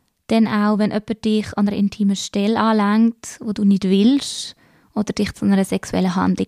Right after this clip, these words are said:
zwingt, weil das ist ganz klar gegen das Gesetz. Denn die Person verletzt dich und deinen Willen und deine Boundaries und somit auch dein Recht auf eben vor dem Schutz.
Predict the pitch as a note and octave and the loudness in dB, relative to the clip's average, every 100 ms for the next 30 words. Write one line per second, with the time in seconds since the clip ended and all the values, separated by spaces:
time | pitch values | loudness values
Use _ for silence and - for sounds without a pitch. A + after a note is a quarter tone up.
0 | - - F#3+ G3 B3 C#4 - - _ _ | -8 -6 0 4 4 2 -8 -20 _ _
1 | _ _ _ _ _ _ _ _ _ - | _ _ _ _ _ _ _ _ _ 0
2 | G#3 G3+ G3 G3+ G3+ - F#3+ F#3+ - F#3 | 2 4 2 0 -2 0 0 0 -2 -6
3 | - F3 G3+ - - E3+ _ - - - | -6 -6 -8 -6 -8 -8 _ -16 -16 -18
4 | _ _ _ _ _ _ _ _ - G3 | _ _ _ _ _ _ _ _ 0 2
5 | F#3+ G3 - - - F#3+ A3+ B3 - F#3+ | 2 0 -4 -6 -2 2 4 4 2 0
6 | G3 F#3+ - - G#3 A3+ A#3+ G#3+ G#3 G3+ | -2 -4 -8 -4 -2 -2 -2 -2 4 4
7 | G3 G3+ G#3+ G#3+ G#3+ G#3+ G#3+ G3+ - _ | 6 4 4 2 2 0 0 -2 -2 _
8 | _ - _ _ _ - G#3 G#3 G3+ - | _ -20 _ _ _ 0 4 6 6 2
9 | _ _ - F#3+ G3 G#3 G#3 G#3 G#3 - | _ _ -2 2 4 4 2 0 0 -4
10 | - - - G#3 G#3+ G#3+ - - F#3+ F#3+ | -12 -14 -2 0 0 -2 -10 -2 2 2
11 | - D#3+ F3+ G#3 - F#3+ G3 - - - | 0 -4 -4 -6 -4 -2 -2 -6 -18 -18
12 | G#3+ - F#3 F3+ G3 _ _ _ - - | -16 -10 -8 -8 -8 _ _ _ -20 -20
13 | _ _ _ _ _ - G3 F#3+ G3 - | _ _ _ _ _ -10 -4 2 2 2
14 | - - - | -6 -12 -18